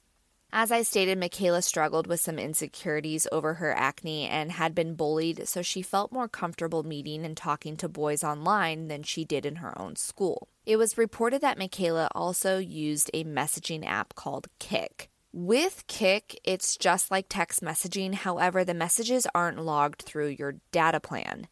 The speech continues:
So essentially, you can talk to someone and the messages can never be recovered. And in my opinion, this is such a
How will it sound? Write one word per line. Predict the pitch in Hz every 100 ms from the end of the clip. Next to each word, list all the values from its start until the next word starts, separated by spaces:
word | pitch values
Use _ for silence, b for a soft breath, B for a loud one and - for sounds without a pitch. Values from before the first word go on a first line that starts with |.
| B B B -
So | 226
essentially, | 208 - 220 226 262 240
you | 202 196
can | 226 214
talk | 170 156 -
to | 185
someone | 214 202 196 202
and | 190 175
the | 165
messages | 160 170 180 196 185
can | - 180
never | 160 147 147
be | 143 135 113
recovered. | 147 - - 185 151 71 - - B B B -
And | 208
in | 214
my | 214 220
opinion, | 247 240 240 226 226 226 214 180
this | 190 196
is | 185
such | - 185 185
a | 175